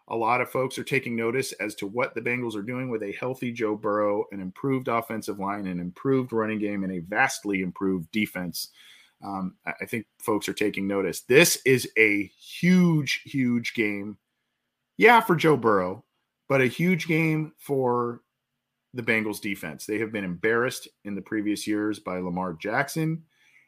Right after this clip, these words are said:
And I, I've said this a couple of times on the past few episodes of the podcast. Zac Taylor has beaten the Cleveland Browns before. He has beaten the Pittsburgh Steelers before.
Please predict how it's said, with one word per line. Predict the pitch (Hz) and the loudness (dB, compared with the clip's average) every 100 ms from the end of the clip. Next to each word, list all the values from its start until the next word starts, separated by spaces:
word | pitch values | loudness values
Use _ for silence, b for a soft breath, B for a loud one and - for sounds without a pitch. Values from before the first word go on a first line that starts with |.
| b 160 | b 4
And | 185 180 139 135 127 _ _ _ - | 6 6 4 0 -4 _ _ _ -4
I, | 120 123 | 0 0
I've | - | 2
said | 156 | 4
this | 143 135 | 4 0
a | |
couple | 147 139 135 | -2 -2 -2
of | - | -4
times | 127 120 117 | -4 -4 -4
on | 113 | -6
the | |
past | 131 123 - | -6 -6 -6
few | 120 120 | -2 0
episodes | 110 113 - 110 104 | 0 -4 -2 -2 -4
of | 98 | -8
the | |
podcast. | - 107 104 - 92 90 - _ _ _ _ _ _ _ _ _ - 123 | -6 -6 -6 -4 -4 -4 -8 _ _ _ _ _ _ _ _ _ -12 2
Zac | 135 160 160 | 8 8 8
Taylor | 165 165 139 107 110 - _ _ _ _ _ _ _ - | 6 6 6 4 2 -6 _ _ _ _ _ _ _ -6
has | 117 101 | -4 -4
beaten | - 160 - 170 | -4 -4 -2 -2
the | 165 | -2
Cleveland | 160 156 156 135 | 0 0 0 -2
Browns | 117 113 117 | -2 -2 -4
before. | - 113 120 117 110 | -8 -10 -6 -2 -2
He | 107 | -2
has | 92 90 | -4 -6
beaten | - 156 160 160 160 156 | -6 -6 -2 -2 -2 -4
the | 135 | -2
Pittsburgh | 147 143 - 127 | -2 -2 -6 -6
Steelers | 117 - 113 110 110 107 | -6 -4 0 0 0 -4
before. | - - 110 104 101 101 | -14 -8 -4 -4 -4 -6